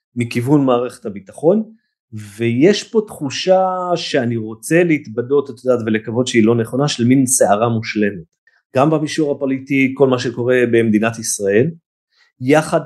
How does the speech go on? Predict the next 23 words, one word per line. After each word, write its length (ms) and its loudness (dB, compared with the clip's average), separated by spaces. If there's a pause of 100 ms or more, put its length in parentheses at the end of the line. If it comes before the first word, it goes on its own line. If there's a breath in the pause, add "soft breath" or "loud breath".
עם 180 -2
המציאות 480 -2
הביטחונית 540 -2
הזו 220 0
של 220 -6
רשות 360 -4
פלסטינית 600 0
מאוד 320 0
חלשה, 540 0 (880)
עם 220 6
חודש 480 -2
רמדאן 560 -2
נפיץ, 680 -4
עם 180 6
רצועת 460 4 (240)
עזה 240 -2
שככה 520 -4
עדיין 340 2
יושבת 480 -2
על 80 -2
הקווים 460 2
ומתחממת 800 -2
ומתחממת, 840 0